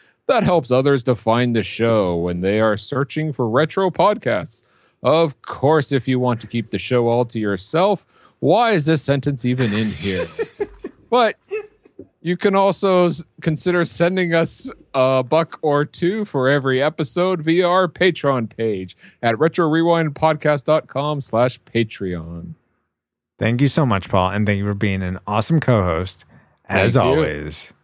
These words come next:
Speaker 2: You're
Speaker 1: For
Speaker 2: welcome.
Speaker 1: being today's captain.
Speaker 2: <laughs> Just for today. <laughs>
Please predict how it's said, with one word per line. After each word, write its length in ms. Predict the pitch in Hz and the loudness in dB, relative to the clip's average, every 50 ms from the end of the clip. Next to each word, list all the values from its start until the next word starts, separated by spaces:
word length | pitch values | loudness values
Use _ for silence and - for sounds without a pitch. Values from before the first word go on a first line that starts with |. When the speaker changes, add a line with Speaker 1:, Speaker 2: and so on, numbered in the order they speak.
| _ _ | _ _
Speaker 2:
You're 160 | - 98 92 92 | -4 -2 -2 0
Speaker 1:
For 60 | 104 | 0
Speaker 2:
welcome. 220 | - 104 101 117 117 | 0 0 0 2 2
Speaker 1:
being 300 | 113 110 110 110 110 - _ _ _ - | 2 2 0 -4 -8 -14 _ _ _ -8
today's 400 | - 120 107 107 107 110 113 110 | -4 -2 0 0 0 0 -2 -4
captain. 500 | - 117 110 104 104 - - - 147 139 - - - - - - - - - - | -4 -4 -4 -4 -6 -10 -8 -6 -6 -4 -4 -8 -12 -14 -14 -16 -16 -16 -16 -20
Speaker 2:
<laughs> 540 | - _ _ - _ _ _ _ _ - | -20 _ _ -20 _ _ _ _ _ -2
Just 280 | - - - - - - | 0 0 0 0 -2 -6
for 160 | - 143 131 | -6 -6 -2
today. 380 | 131 131 120 110 110 95 98 - _ - - - _ _ - - - _ _ _ _ _ _ _ _ _ - - - - - - _ 320 | -2 -2 0 0 0 -2 -2 -2 _ -8 -10 -10 _ _ -10 -10 -10 _ _ _ _ _ _ _ _ _ -20 -18 -18 -18 -18 -20 _ -10
<laughs> 200 | 320 302 269 | -8 -6 -6